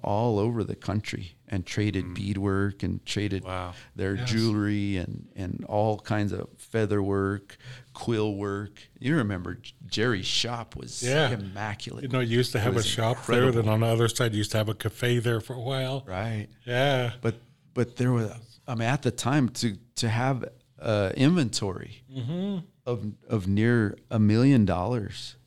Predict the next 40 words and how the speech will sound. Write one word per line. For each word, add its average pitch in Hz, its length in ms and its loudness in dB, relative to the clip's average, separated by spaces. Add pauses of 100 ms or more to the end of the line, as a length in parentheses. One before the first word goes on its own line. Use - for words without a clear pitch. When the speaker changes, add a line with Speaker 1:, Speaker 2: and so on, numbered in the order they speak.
(400)
Speaker 1:
you 101 100 -2
know, 90 160 0
back 110 320 2
in 147 80 2
the 110 100 2
seventies, 131 600 -4
that's 107 240 -2
crazy. 123 520 -4
Speaker 3:
Yeah. 127 300 -4 (320)
Speaker 1:
You 101 120 -8
know, 95 100 -6
s-, 104 200 -8
her, 113 280 0 (100)
her 120 140 0
trading 110 340 0
post 104 260 0
was 104 200 -2
one 104 180 2
of 107 120 0
the 101 80 0
best 101 400 -4
in 110 80 -2
the 101 80 -2
whole 104 240 -6
country. - 540 -8 (120)
Speaker 3:
Mm-hmm. 120 280 -20 (260)
Speaker 1:
So - 200 -2
my 101 200 -2
beadwork 110 520 -8
came 110 280 -12
from 101 280 -12
Oklahoma. 101 520 -12 (500)
Speaker 3:
Yes. 117 260 -8
Speaker 1:
And 101 120 -6
it 98 100 -4
was, 95 340 -4
it - 100 -4
was 104 180 -4
just 95 260 -6 (560)
beautiful. 107 640 2